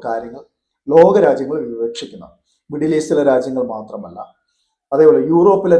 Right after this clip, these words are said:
രാജ്യങ്ങളിലെ നേതാക്കന്മാരടക്കം ഇപ്പൊ പറയാൻ തുടങ്ങി നാൽപത്തിയെട്ട് മണിക്കൂറിനുള്ളിൽ അമേരിക്ക ഇറാനെ ആക്രമിക്കുമെന്ന്. എന്നാൽ ഞാൻ മനസ്സിലാക്കുന്ന ഒരു കാര്യം നിങ്ങളുമായി ഷെയർ ചെയ്യട്ടെ. ഇറാനിലെ ജനങ്ങളെ അടിച്ചമർത്തി അവിടുത്തെ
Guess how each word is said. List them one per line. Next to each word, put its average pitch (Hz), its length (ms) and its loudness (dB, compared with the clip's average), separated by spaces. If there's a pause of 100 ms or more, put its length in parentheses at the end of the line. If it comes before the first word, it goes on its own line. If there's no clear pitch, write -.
രാജ്യങ്ങളിലെ 139 480 -4 (100)
നേതാക്കന്മാരടക്കം 131 920 -8
ഇപ്പൊ - 180 -20
പറയാൻ 110 260 -16
തുടങ്ങി - 240 -20 (640)
നാൽപത്തിയെട്ട് 175 760 -2
മണിക്കൂറിനുള്ളിൽ 131 600 -10 (100)
അമേരിക്ക 151 440 -10
ഇറാനെ 127 260 -10 (100)
ആക്രമിക്കുമെന്ന്. - 520 -20 (640)
എന്നാൽ 170 180 2 (100)
ഞാൻ 185 140 0 (1300)
മനസ്സിലാക്കുന്ന 143 520 -2
ഒരു 120 120 -8
കാര്യം 113 180 -8
നിങ്ങളുമായി 113 340 -12
ഷെയർ 104 220 -18
ചെയ്യട്ടെ. 90 300 -20 (840)
ഇറാനിലെ 190 420 2 (100)
ജനങ്ങളെ 151 380 -2
അടിച്ചമർത്തി 131 680 -10 (180)
അവിടുത്തെ 120 200 -8